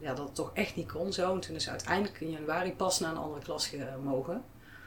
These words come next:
Waardoor haar leven wel een beetje weer op de rit is gekomen. Maar ze heeft nog jaren last gehad van, eh, van de klap van het niet geaccepteerd worden.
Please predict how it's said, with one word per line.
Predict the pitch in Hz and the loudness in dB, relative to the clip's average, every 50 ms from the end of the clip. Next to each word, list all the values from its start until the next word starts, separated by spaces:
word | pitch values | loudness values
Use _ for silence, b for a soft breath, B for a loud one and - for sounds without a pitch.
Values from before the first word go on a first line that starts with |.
| B B B B B B B - - - - 143 139 | B B B B B B B -20 -20 -18 -16 -2 6
Waardoor | 165 170 165 160 170 170 165 156 | 8 10 10 12 12 12 12 12
haar | 147 151 151 151 | 10 6 4 6
leven | 165 160 160 - 147 | 6 6 4 4 2
wel | 151 147 | 0 0
een | 143 143 | 0 4
beetje | 139 156 196 220 - 220 | 8 8 8 8 8 4
weer | 220 208 | 2 4
op | 190 | 4
de | 214 | 2
rit | 202 220 214 214 | 4 4 2 4
is | 208 - | 2 0
gekomen. | - 202 - - 185 190 190 190 185 | 0 -2 -2 0 0 0 0 0 0
Maar | 165 147 | 0 0
ze | 127 | -2
heeft | 147 139 - | -2 -4 -4
nog | 147 143 139 | -4 -2 0
jaren | 147 - 185 202 208 202 196 175 165 160 | 2 2 4 2 2 0 0 0 0 0
last | 151 151 147 - - | 0 0 -2 -4 -4
gehad | - 170 147 139 135 135 - | -6 -6 -6 -6 -6 -6 -8
van, | - - 147 143 143 139 139 | -10 -10 -8 -6 -6 -6 -6
eh, | 139 135 135 131 131 135 131 - B B B B B B B | -6 -6 -8 -8 -10 -12 -14 -16 B B B B B B B
van | - - - 143 | -14 -8 -4 -4
de | 131 - | -4 -2
klap | - - - 175 175 170 170 | -2 2 6 6 6 6 6
van | - 170 143 | 2 -2 -4
het | 143 139 | -2 2
niet | 160 160 160 - | 2 2 2 2
geaccepteerd | - - - - - - - - 143 123 113 113 | 0 -2 -4 -2 -4 -6 -4 -4 -4 -4 -2 -4
worden. | - 127 117 110 - - | -4 -6 -6 -6 -8 -12